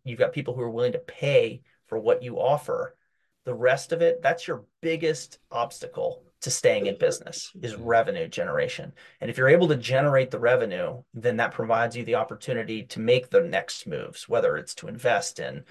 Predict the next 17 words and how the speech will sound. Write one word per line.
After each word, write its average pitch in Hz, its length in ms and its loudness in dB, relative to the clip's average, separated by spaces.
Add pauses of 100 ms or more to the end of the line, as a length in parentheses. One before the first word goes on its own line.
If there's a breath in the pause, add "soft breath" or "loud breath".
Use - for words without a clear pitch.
(200 loud breath)
software - 800 2
or 113 140 0
to 113 80 -4
invest 113 500 2
in 104 100 -8
hiring 113 540 4
someone. 76 520 -6 (400 soft breath)
So - 120 -14
the - 80 -12
sales 123 520 4
really 107 200 -4
takes - 300 -6
care 107 240 0
of 104 100 2
all. 127 320 6
And 110 140 -6
so 113 420 2